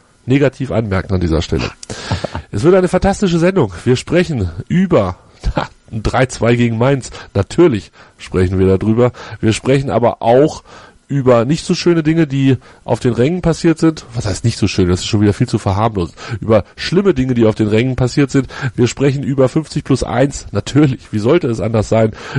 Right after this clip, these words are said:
Über Martin Kind und alles, was damit zusammenhängt.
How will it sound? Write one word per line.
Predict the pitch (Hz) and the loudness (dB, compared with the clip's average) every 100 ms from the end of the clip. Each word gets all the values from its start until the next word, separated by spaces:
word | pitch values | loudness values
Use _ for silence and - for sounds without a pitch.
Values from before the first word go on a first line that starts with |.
| 113 | -2
Über | 123 110 101 95 - - - | 0 4 4 2 -4 -20 -12
Martin | - 107 117 107 | -4 -2 -4 -4
Kind | 113 110 - - - | -4 -4 -8 -12 -6
und | 104 | -2
alles, | - 107 101 | 2 2 2
was | 101 - | 0 2
damit | 104 104 | 0 0
zusammenhängt. | 107 104 143 139 139 | 0 2 2 2 0